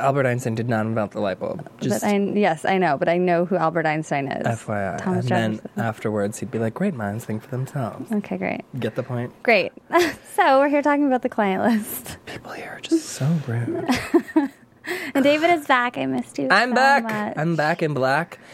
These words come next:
Speaker 1: You know, I'm sorry. I have to apologize for not being here last week. I did have
Speaker 2: It was a big episode, too, that
Speaker 1: a
Speaker 2: you missed.
Speaker 1: meeting that I had to attend, so unfortunately I could not be here.
Speaker 2: It's okay.
Speaker 1: Um,
Speaker 2: You're
Speaker 1: but I,
Speaker 2: forgiven.
Speaker 1: you and Dua, Sarah and Dua,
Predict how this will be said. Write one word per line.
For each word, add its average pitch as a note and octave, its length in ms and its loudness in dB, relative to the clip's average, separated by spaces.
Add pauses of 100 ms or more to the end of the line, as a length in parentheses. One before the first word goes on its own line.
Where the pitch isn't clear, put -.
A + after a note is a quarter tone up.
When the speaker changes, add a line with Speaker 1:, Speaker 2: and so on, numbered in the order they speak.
(140)
Speaker 1:
You E3 80 0
know, E3 100 4
I'm E3+ 120 2
sorry. D3 400 4
I C3+ 60 2
have C#3+ 180 -4
to D#3 80 -2
apologize A#2+ 420 -2
for - 80 -6
not A2+ 160 -2
being A2+ 220 -4
here A2 140 -2
last G#2 360 -4
week. G2+ 340 -6
I A2+ 100 -4
did A2 220 -6
have G#2 540 -4 (140)
Speaker 2:
It - 20 -4
was F#3 100 -4
a F#3 60 -4
big E3 200 -2
episode, - 460 -6
too, E3 200 -6
that - 80 -4
Speaker 1:
a D#3 80 4
Speaker 2:
you - 0 -
missed. F#3+ 120 2
Speaker 1:
meeting D#3+ 600 4 (320)
that D#3 140 2
I D3 40 2
had D3+ 280 0
to D3 280 2
attend, B2 640 0
so B2+ 160 -4
unfortunately A#2+ 480 -2
I A#2 40 -2
could A#2+ 220 -6
not G#2 260 -2
be G2+ 200 -2
here. G2 560 0
Speaker 2:
It's - 60 -4
okay. G#2+ 120 -2
Speaker 1:
Um, D#3+ 140 0
Speaker 2:
You're - 80 -2
Speaker 1:
but - 80 -2
I, A#2 60 0
Speaker 2:
forgiven. D3+ 360 -4
Speaker 1:
you B2+ 400 0
and A#2+ 180 -4
Dua, G#2+ 440 -2
Sarah A2+ 260 -4
and A2 100 -4
Dua, G2+ 400 -2